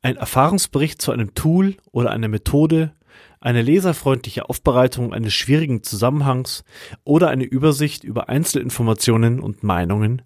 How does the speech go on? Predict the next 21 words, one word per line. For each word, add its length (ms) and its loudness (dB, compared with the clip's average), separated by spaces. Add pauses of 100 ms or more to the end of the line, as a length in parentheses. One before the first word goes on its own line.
sind 360 -6
wichtige 420 0
Beiträge 680 0 (380)
zur 180 0
Diskussion. 680 -6 (1800)
Wenn 160 2
Experten 760 0
für 240 -2
Einsteiger 500 2
schreiben, 540 -4 (400)
geraten 440 2
sie 120 2
manchmal 500 2
in 120 -6
eine 300 -8
einfühlsam 760 0 (100)
vereinnahmende 800 -4
Tonlage. 680 -6 (240)
Nach 140 -2
dem 160 -2
Motto: 440 -2